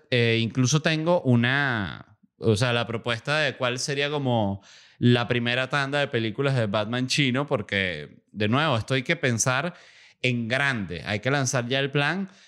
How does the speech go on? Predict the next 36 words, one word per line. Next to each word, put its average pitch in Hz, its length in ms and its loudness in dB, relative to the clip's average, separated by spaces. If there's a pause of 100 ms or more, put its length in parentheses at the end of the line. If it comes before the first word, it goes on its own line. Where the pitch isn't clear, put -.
(140)
de 123 160 0
todas 147 380 4
las 185 120 0
películas 135 540 0
que 143 140 -2
se 127 180 -2
van 113 300 0
a - 160 -6
hacer, 113 500 0
¿no? 185 300 -2
Sin 107 320 -2
dudar. 107 480 2
Mira, 113 200 0
esto 101 180 -2
es 160 60 2
lo 170 100 0
que 139 100 0
va, 123 280 2
esto 127 240 -4
es 170 40 4
lo 170 80 2
que 170 80 -2
va 139 80 2
a - 20 0
estar 170 160 -6
s-, - 240 -8
saliendo 147 460 0
de 147 140 2
Batman 131 380 -2
chino 233 480 -2 (360)
de 110 200 2
aquí 208 460 4 (260)
hasta 139 340 0
el 127 120 2
dos 127 160 4
mil 120 1500 4